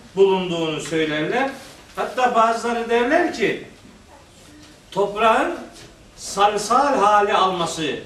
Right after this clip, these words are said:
yani böyle fırınlanması, ateşle bulundurulması, buluşturulması, insanın şeytani bir mayayla da hamurunun buluşturulduğunu gösterir.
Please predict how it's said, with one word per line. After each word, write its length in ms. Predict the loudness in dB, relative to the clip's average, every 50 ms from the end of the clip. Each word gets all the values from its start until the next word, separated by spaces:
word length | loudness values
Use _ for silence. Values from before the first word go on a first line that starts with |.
| -16 -20 -20 -20 -10 -4
yani 280 | -2 -2 -2 -2 -2
böyle 280 | 0 2 2 2 2 2
fırınlanması, 920 | 2 2 2 2 2 0 0 0 0 0 0 0 0 0 -2 -6 -2 -2
ateşle 540 | -2 -2 0 -2 -2 -2 -2 -4 -6 -4 -4
bulundurulması, 1120 | -4 -2 -2 -2 -4 -6 -8 -8 -8 -6 -6 -6 -6 -4 -6 -6 -6 -4 -4 -4 -4 -4 -6 -10 -16 -20 -20 -12 -6
buluşturulması, 1120 | -2 0 2 2 0 -2 -6 -4 -4 -4 -4 -4 -4 -4 -4 -6 -4 -4 -4 -4 -6 -6 -10 -14 -18 -18 -18 -18 -20 -20 -20 -20 -18 -12
insanın 800 | -10 -6 -6 -4 -4 -2 0 0 0 0 0 -2 -2 -4 -6 -10 -14 -18 -20 -20 -20 -20 -20 -16
şeytani 1400 | -12 -10 -8 -2 0 2 4 4 2 0 -2 0 2 2 4 2 2 -2 -2 -4 -4 -2 0 0 0 0 -2 -4 -4
bir 220 | -2 -2 -2 -4 -6 -10 -12 -16 -20 -20 -20 -20 -20 -20 -20 -20 -20 -20 -20 -20 -20 -20 -20 -20 -20 -20 -20 -20 -20 -20 -20 -20 -20 -20 -20 -20 -16 -14
mayayla 1000 | -12 -10 -8 -4 0 2 4 4 4 4 4 2 2 0 0 2 2 0 2 2
da 400 | 0 0 0 0 -2 -4 -10 -14 -20 -20 -20 -20 -20 -20 -20 -20 -10 -6
hamurunun 720 | -4 -2 0 2 2 2 2 2 0 0 -2 -2 -4 -4
buluşturulduğunu 920 | -2 -2 -2 -2 -4 -4 -6 -6 -6 -6 -6 -6 -6 -6 -6 -6 -8 -6
gösterir. 540 | -6 -6 -6 -6 -8 -10 -10 -10 -10 -12 -14